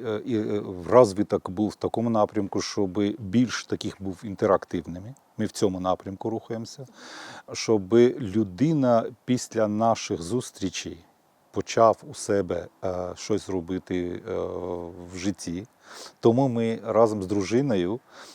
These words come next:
показуємо, як повсякдневному, повсякдневному житті може родина, так от чоловік і жінка,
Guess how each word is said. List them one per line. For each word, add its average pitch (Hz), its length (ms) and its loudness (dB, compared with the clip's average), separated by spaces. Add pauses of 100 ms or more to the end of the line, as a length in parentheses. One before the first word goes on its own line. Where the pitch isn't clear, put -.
(220)
показуємо, 101 600 6
як 98 320 2
повсякдневному, 101 1000 -2
повсякдневному 98 1300 0
житті 135 500 0 (380)
може 113 260 6
родина, 95 520 4
так - 240 -2
от - 280 -6
чоловік 95 480 0
і 95 120 0
жінка, 90 600 2